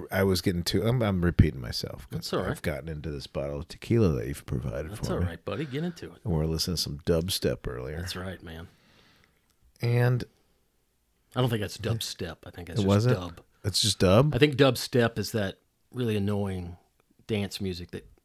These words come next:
Speaker 2: popped off about ten, twelve years ago.
Speaker 1: Oh, with the horn?
Speaker 2: Yeah.
Speaker 1: Reggaeton.
Speaker 2: Yeah.
Speaker 1: That's reggaeton.
Speaker 2: Yeah, I think we're listening to just dub.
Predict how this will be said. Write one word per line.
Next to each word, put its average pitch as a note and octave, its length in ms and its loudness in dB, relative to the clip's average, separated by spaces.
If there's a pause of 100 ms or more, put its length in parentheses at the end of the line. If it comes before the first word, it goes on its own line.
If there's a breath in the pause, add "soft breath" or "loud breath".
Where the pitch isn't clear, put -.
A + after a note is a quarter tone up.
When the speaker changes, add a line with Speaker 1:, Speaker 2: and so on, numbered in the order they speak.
(140)
Speaker 2:
popped - 260 -6
off F#2 140 -8
about - 220 -12
ten, - 160 -4
twelve F#2+ 260 -10
years F#2 220 -12
ago. G2 180 -12
Speaker 1:
Oh, A2 280 10
with G2 140 6
the F2+ 80 6
horn? G#2 380 4
Speaker 2:
Yeah. G2 520 0
Speaker 1:
Reggaeton. E2+ 560 2
Speaker 2:
Yeah. A2 260 2
Speaker 1:
That's F2 160 0
reggaeton. E2+ 480 0 (240)
Speaker 2:
Yeah, - 80 -14
I - 20 -12
think G2 160 -8
we're G2 120 -6
listening F#2 320 -6
to - 100 -12
just F2+ 200 -10 (140)
dub. F2 400 -6